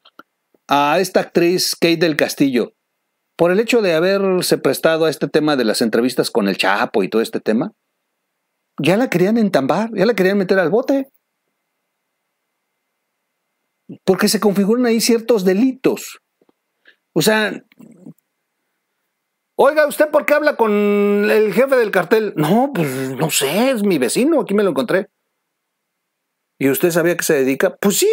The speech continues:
yo veo que llegan las camionetotas y bajan dinero y luego llevan ahí bolsas y las andan <laughs> tirando ahí, ¿no? ¿No? Dice, "Oyen aquí en la noche como, pero, pero yo no me meto, ¿no?". No, madres, cabrón, ¿y por qué usted nunca los ha denunciado?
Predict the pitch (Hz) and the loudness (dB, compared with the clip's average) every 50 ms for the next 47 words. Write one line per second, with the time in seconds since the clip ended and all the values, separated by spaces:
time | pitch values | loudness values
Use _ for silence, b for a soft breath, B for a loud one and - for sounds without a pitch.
0 | 453 392 269 202 214 240 254 233 196 160 156 170 202 196 165 139 - - 117 120 | 2 2 2 2 2 2 0 0 -2 -2 0 0 2 0 0 0 0 0 0 0
1 | 113 107 113 110 - - 123 175 220 220 - 139 113 113 127 135 151 143 120 110 | 0 0 -2 -2 0 0 0 0 0 0 -2 -2 0 0 0 0 0 0 -2 -2
2 | 104 110 147 196 220 196 156 139 156 160 156 147 151 160 160 147 135 135 143 147 | -2 -2 -2 0 0 0 0 0 0 0 0 0 0 0 0 0 0 0 0 -2
3 | 151 - b b b b b b b b b b _ _ _ _ _ - 101 98 | -4 -6 b b b b b b b b b b _ _ _ _ _ -18 -16 -14
4 | 95 92 95 98 98 95 92 95 87 82 80 87 95 107 123 127 170 220 247 196 | -12 -10 -10 -8 -8 -8 -8 -8 -10 -10 -10 -8 -4 -2 0 2 2 2 0 0
5 | 190 156 135 107 110 113 110 107 104 98 - - - - - _ _ _ _ _ | -2 -2 -2 -4 -4 -4 -2 -4 -4 -4 -6 -6 -8 -10 -12 _ _ _ _ _
6 | _ _ _ _ - - 107 101 107 110 - 143 151 165 156 147 - 107 113 - | _ _ _ _ -12 -8 -4 -2 -2 0 0 0 0 0 0 0 0 0 0 0
7 | - - - 208 196 170 147 156 156 151 175 202 175 165 170 175 214 - - B | 0 0 0 2 2 2 0 0 0 -2 -2 -4 -6 -8 -10 -10 -12 -16 -18 B
8 | B 156 156 B B B - 139 131 123 113 - 139 147 208 262 294 294 247 202 | B -14 -16 B B B -2 0 0 2 2 2 2 2 2 2 2 2 0 0
9 | 170 151 - - 190 196 190 170 151 165 175 170 180 - - 165 160 151 139 131 | -2 -2 -2 0 0 0 2 0 0 0 0 0 0 0 0 0 0 0 0 0
10 | 117 107 104 98 95 - - 117 107 101 98 92 95 92 - _ - - 95 92 | 0 -2 -4 -6 -6 -4 -2 -2 0 0 0 0 -2 -2 -4 _ -8 -6 -4 -4
11 | 90 90 110 131 156 151 131 101 107 165 180 - 104 92 95 78 87 185 - 117 | -2 -2 0 0 0 0 0 0 0 -2 -2 -4 -6 -6 -6 -8 -10 -6 -4 -2
12 | - - 147 151 139 147 180 180 156 139 107 - - 113 - - 135 143 156 160 | -2 0 0 0 0 2 0 0 0 -2 -4 -2 -2 0 0 0 0 0 0 0
13 | 196 165 190 202 185 214 190 180 185 180 185 156 139 139 160 165 160 160 175 175 | 0 0 0 0 0 0 0 0 0 0 0 0 0 0 0 0 0 0 0 0
14 | 170 196 196 180 147 117 - | 2 0 0 0 -2 -4 -6